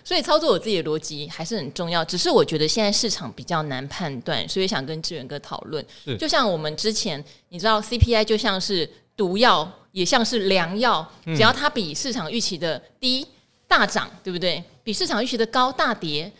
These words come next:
Speaker 1: 但现在好像任何的状况都没有办法阻止市场回档哦。
Speaker 2: 嗯。
Speaker 1: 呃，应该说没有办法阻止市场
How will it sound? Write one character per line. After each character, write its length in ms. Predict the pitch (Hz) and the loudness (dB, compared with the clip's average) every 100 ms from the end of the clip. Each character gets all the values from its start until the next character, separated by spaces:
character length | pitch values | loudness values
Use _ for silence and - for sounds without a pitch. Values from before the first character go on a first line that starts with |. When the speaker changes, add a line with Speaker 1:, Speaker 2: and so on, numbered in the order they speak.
| - | -8
Speaker 1:
但 100 | 392 | -2
现 180 | 415 | 2
在 120 | 370 330 | 4 2
好 240 | - 147 | 2 0
像 220 | 269 262 | 2 0
任 300 | 254 381 277 | 2 4 4
何 280 | 220 190 165 | 2 -2 -2
的 160 | 170 170 | 0 -2
状 300 | 254 226 190 | 0 0 0
况 260 | 247 185 156 - | -2 -4 -6 -8
都 100 | 240 | -2
没 120 | 277 | 0
有 40 | 208 | 2
办 140 | 220 | 2
法 140 | 180 | 0
阻 240 | 147 165 190 | -2 -4 -4
止 180 | 190 143 | -4 -4
市 160 | - | -4
场 240 | 185 156 139 | -6 -8 -8
回 220 | 156 151 | -6 -4
档 240 | 190 117 | -4 -4
哦。 260 | 123 135 175 | -4 -6 -6
Speaker 2:
嗯。 180 | 151 143 | -2 -2
Speaker 1:
呃， 100 | 175 - | -2 -2
应 80 | |
该 80 | 262 | 0
说 120 | 277 285 - - | 2 0 -2 -2
没 120 | 294 | 2
有 20 | |
办 100 | 277 | 4
法 80 | 233 | 4
阻 220 | 190 202 | 2 -2
止 160 | 233 160 | -2 -2
市 240 | - 285 | -2 -2
场 320 | 220 170 131 | -2 -4 -4